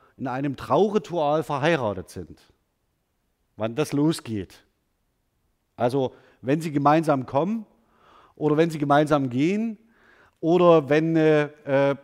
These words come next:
beim Standesamt müssen Sie, äh, ist die Unterschrift das Entscheidende. Ja, unterschreiben Sie und dann sind Sie das Neue, also sind Sie das Gemeinsame. Äh,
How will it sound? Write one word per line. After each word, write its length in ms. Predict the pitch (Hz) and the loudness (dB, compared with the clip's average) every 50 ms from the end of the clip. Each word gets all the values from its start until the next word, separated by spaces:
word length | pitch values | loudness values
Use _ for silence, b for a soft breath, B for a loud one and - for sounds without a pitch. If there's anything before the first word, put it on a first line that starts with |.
| _ - 107 - | _ -20 -10 -2
beim 180 | - 135 139 135 | 0 0 0 2
Standesamt 540 | - 151 151 180 190 180 175 170 170 165 156 | 0 0 0 0 -2 -4 -4 -4 -2 -4 -4
müssen 260 | 165 170 160 156 160 | -4 -4 -4 -4 -4
Sie, 240 | 151 147 147 143 135 - - _ - | -4 -2 -2 -4 -6 -8 -18 _ -18
äh, 400 | 135 117 - - 120 - - 170 | -18 -16 -16 -18 -12 -4 -4 -4
ist 200 | 180 - 151 - | -4 -4 -6 -6
die 60 | 165 | -4
Unterschrift 500 | 165 165 175 180 156 - 143 123 - - _ _ - | -4 -2 -2 -4 -4 -4 -4 -6 -8 -8 _ _ -12
das 200 | - 113 - - | -12 -12 -12 -12
Entscheidende. 580 | - 117 - - 110 98 92 85 87 85 78 _ _ _ _ _ _ _ _ _ _ _ _ - | -14 -8 -2 0 0 0 -2 -4 -10 -16 -16 _ _ _ _ _ _ _ _ _ _ _ _ -8
Ja, 240 | 123 143 180 196 175 | -2 -2 0 0 -2
unterschreiben 640 | 156 143 113 135 127 127 - - 135 156 196 208 202 | -4 -6 -10 -12 -12 -10 -6 -4 -2 -2 -2 -2 -6
Sie 140 | 165 190 165 | -8 -8 -8
und 140 | 151 143 131 | -8 -6 -4
dann 400 | 147 156 165 170 170 165 160 156 _ _ _ _ _ _ _ | -4 -4 -4 -6 -10 -12 -16 -20 _ _ _ _ _ _ _
sind 260 | - 110 113 147 139 | -20 -14 -12 -12 -8
Sie 280 | 123 143 143 139 135 131 - _ _ _ _ _ _ _ _ - | -4 -2 -2 -2 -4 -6 -10 _ _ _ _ _ _ _ _ -14
das 160 | 127 120 - | -12 -10 -6
Neue, 340 | 131 131 131 127 117 107 92 | -4 -2 -2 0 -2 -2 -4
also 160 | 92 95 101 | -6 -10 -12
sind 160 | 104 117 127 | -12 -12 -12
Sie 100 | 117 123 | -12 -14
das 140 | 107 104 - | -14 -16 -12
Gemeinsame. 600 | - 127 117 117 117 117 104 104 87 80 80 78 - _ _ _ _ _ _ b b b b b b b b b b b b b b b b b b b b b b b b b b | -8 -4 -4 -2 -2 -4 -6 -8 -12 -12 -16 -20 -20 _ _ _ _ _ _ b b b b b b b b b b b b b b b b b b b b b b b b b b
Äh, 200 | - 139 135 | 2 4 4